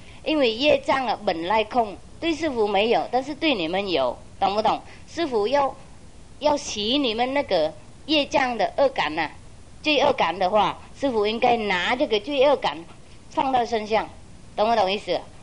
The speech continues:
师父本来没有，但是因为你们有，所以要洗这个罪恶感干净了。那个罪恶感应该跑到哪个地方去吗？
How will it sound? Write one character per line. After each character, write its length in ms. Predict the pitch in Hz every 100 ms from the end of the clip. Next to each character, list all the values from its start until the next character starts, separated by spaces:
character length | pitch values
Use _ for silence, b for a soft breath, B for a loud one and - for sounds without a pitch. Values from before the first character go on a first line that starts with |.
| -
师 140 | -
父 120 | 320 277
本 160 | 254
来 100 | 302
没 200 | 294 262
有， 180 | 285 196
但 120 | 262
是 120 | 330 320
因 120 | 311
为 120 | 277
你 100 | 226
们 240 | 240 302
有， 380 | 254 190 156 156 - - - - - - - - - - -
所 180 | - 285
以 200 | 320 262
要 220 | 302 311 -
洗 420 | - - 220 262
这 120 | 339
个 240 | 247 277 - - -
罪 180 | - 320
恶 80 | 294
感 220 | 233 202
干 220 | 220 254
净 220 | 247 254 233
了。 140 | 160 - - - - - - - - - -
那 120 | 311
个 100 | 285
罪 220 | 269 302 285
恶 60 |
感 180 | 269 214
应 100 | 220
该 120 | 262
跑 280 | 240 - 180
到 140 | 202 247
哪 180 | 190
个 80 | 170
地 140 | 202 220
方 220 | 214 202
去 160 | 208
吗？ 180 | 190 180